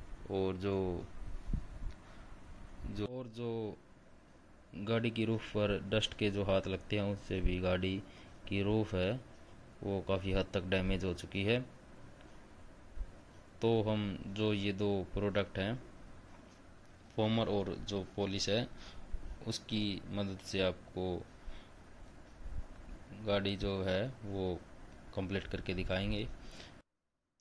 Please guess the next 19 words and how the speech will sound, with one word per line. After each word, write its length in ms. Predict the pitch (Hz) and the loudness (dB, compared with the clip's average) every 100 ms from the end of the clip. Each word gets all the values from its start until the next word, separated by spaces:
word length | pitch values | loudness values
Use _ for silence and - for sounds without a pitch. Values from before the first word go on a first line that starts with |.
| _ | _
कंप्लीट 360 | 120 107 120 117 | -18 -10 -8 -6
साफ़ 320 | - 117 - | -2 -2 -2
करके 260 | 110 - 104 | -6 -4 -4
दिखाएंगे। 680 | 98 104 101 101 104 113 120 - - - - - - - - - - - - - - | -2 -2 0 2 4 2 2 -6 -16 -14 -12 -14 -16 -16 -18 -16 -16 -18 -20 -14 -8
दोस्तों, 500 | 110 110 131 - 143 | -2 4 4 6 6
यह 140 | 135 127 | 8 8
यूज़ 320 | 123 123 120 | 6 4 4
करने 280 | 120 113 113 | 4 6 4
से 120 | 110 | 2
पहले 360 | 101 107 101 98 | 0 2 4 4
आपको 600 | 98 95 - 101 98 92 107 - - - - - - - - - - - - - | 4 2 -2 0 2 0 -2 -12 -18 -20 -20 -18 -20 -20 -20 -16 -12 -12 -12 -10
जो 220 | 101 104 | 0 2
safety 420 | 101 104 98 - 98 | 2 0 -2 0 2
है 200 | 104 135 143 110 - - - | 4 4 0 -6 -14 -18 -10
वो 420 | 101 98 95 90 95 - - - - - | -4 0 0 0 -4 -14 -20 -20 -16 -10
बरतनी 460 | 101 95 - 95 95 | 0 0 0 0 0
हो 100 | 98 95 - | 0 -2 0
पड़ेंगी, 460 | 98 95 98 107 120 120 - - - - - - - - | 0 2 0 -2 -4 -6 -12 -12 -14 -16 -18 -18 -18 -8
जैसे 520 | 98 101 - 104 95 | 0 0 2 2 2